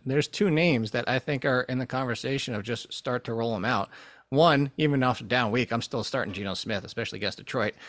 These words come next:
But I would, are we putting Brock Purdy's name into this conversation in this next tier now?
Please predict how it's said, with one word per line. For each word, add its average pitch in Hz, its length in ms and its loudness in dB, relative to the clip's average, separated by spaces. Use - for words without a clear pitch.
But 175 460 8
I 147 80 4
would, 202 200 6
are 156 160 6
we 220 140 10
putting 226 360 8
Brock 180 280 8
Purdy's 190 320 6
name 170 180 8
into 143 100 6
this 143 120 6
conversation 127 680 2
in 151 80 4
this 143 160 4
next 139 220 0
tier 120 180 2
now? 90 220 -4